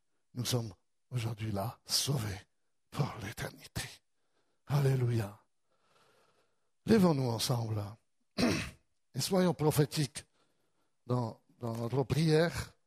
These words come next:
Soyons prophétiques <clears throat> pour demain, dans une semaine, euh, dimanche prochain, dimanche matin,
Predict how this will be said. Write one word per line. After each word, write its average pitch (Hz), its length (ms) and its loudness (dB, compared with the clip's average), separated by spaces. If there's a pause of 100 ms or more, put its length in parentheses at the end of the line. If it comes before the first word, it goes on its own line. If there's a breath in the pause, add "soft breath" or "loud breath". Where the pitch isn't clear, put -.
(1500)
Soyons 180 360 0
prophétiques 151 760 0 (1200)
<clears throat> - 960 -2
pour 143 180 -2
demain, 160 480 4 (260)
dans 139 140 -2
une 147 160 -2
semaine, 156 500 2 (1900)
euh, 120 320 -6
dimanche 175 360 4
prochain, 175 480 6
dimanche 160 440 2
matin, 160 540 2